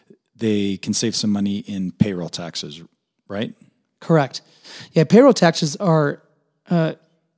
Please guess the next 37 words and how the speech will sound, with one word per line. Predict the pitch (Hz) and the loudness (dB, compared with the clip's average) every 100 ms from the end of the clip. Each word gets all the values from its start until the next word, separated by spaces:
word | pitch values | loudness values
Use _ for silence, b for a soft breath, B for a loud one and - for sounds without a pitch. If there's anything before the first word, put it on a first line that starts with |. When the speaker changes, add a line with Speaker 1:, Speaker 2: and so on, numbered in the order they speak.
| _ _ - | _ _ -4
Speaker 2:
are | 160 | -2
taxes | 151 170 180 - 151 | 0 2 2 0 0
that | 156 | 0
are | 131 | -2
paid | 151 147 | -4 -2
by | 139 143 | -2 -4
the, | 131 139 135 135 | -6 -8 -8 -10
by | 165 139 | -8 -6
the | 139 | -6
company. | - 143 151 | -6 -6 4
Well, | 175 | 6
it's | 175 185 185 | 6 4 0
actually | 185 - | -2 0
everybody | 160 156 147 | 0 2 0
has | 139 139 | 0 -6
to | - | -8
pay. | 143 113 | -10 -10
It's | 214 156 - | -8 -6 -6
like | 127 | -10
the | 143 | -10
Social | - 147 - | -8 -8 -8
Security, | - - - 147 143 139 131 _ _ _ _ - | -14 -12 -2 0 0 -4 -8 _ _ _ _ -16
the | 135 | -8
Medicare, | 139 135 - 135 135 131 _ _ _ _ _ _ _ _ - | -6 -6 -8 -6 -6 -6 _ _ _ _ _ _ _ _ -14
and, | 131 131 127 160 - _ _ - | -8 -8 -8 -10 -16 _ _ -6
you | 156 | -2
know, | 147 | 0
when | 143 | 0
you | 147 | 2
look | 165 | 2
on | 151 | 0
your | 131 | -2
pay | 156 160 | 2 2
stub, | - 151 139 | 2 0 0
it'll | 131 | -2
say | - | -6
fica. | - 139 135 147 | -6 -6 -6 -6